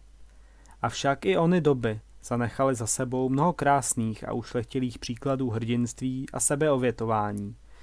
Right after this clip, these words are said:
i důkazy, že člověk se může udržet silou vůle, když jeho tělo už překročí meze fyzické odolnosti.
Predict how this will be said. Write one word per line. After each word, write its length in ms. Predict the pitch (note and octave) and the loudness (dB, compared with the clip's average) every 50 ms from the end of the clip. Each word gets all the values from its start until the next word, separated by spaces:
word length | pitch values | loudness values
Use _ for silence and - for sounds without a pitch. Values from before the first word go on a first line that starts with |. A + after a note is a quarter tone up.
| - - - - - - | -20 -20 -20 -20 -12 -6
i 100 | B2 A#2+ | -4 -2
důkazy, 600 | A2+ A#2+ A#2 A2+ - B2+ B2 A#2 A#2 B2 A#2+ B2 - - - - - - | -2 -2 -4 -2 -2 -2 -2 0 0 -2 -2 -4 -6 -10 -18 -20 -20 -4
že 120 | - C3 A#2 | -2 -2 -2
člověk 440 | - - B2+ B2 A#2+ C#3 D3+ D3 | 0 -2 -2 0 0 0 0 0
se 140 | - - D#3+ | 0 0 0
může 240 | D#3+ D#3+ D#3+ D#3 F#3 | 2 2 2 2 2
udržet 500 | E3+ D3 C#3 C#3+ C#3 - - A#2 A2 - | 2 2 2 2 0 2 0 -4 -4 -4
silou 260 | - C3 B2+ A#2+ A#2+ | -4 -2 -2 -2 -2
vůle, 480 | A2 A2+ A2+ A2 A2 A#2 A#2 A2+ A#2 A2+ - - - - - - - | -4 -6 -8 -6 -4 -2 -2 -2 -4 -6 -12 -18 -20 -20 -20 -16 -8
když 220 | - - A#2 - - | -6 -4 -2 2 4
jeho 180 | D#3+ D#3+ F3 | 4 4 4
tělo 300 | E3 - - D#3+ C#3 C3 | 2 2 2 2 2 2
už 140 | - B2+ - | 0 -2 -6
překročí 760 | - - - D#3 - - B2+ B2 A#2+ - - C#3 C3+ C3+ C3+ | -8 -8 -8 -6 -4 -2 -2 -2 -2 -4 -4 -2 -2 0 0
meze 280 | C3+ B2+ B2 A2+ B2 B2 | 0 0 0 0 0 -2
fyzické 600 | - - - B2+ B2 C#3 C3 - - - E3 C3+ | -2 -2 -4 -2 -2 -2 -4 -2 0 2 2 4
odolnosti. 680 | A#2+ C3 C3+ C3+ C3 B2 A#2 A2+ - - - - A2+ | 4 2 2 2 2 0 -2 -4 -10 -14 -14 -14 -18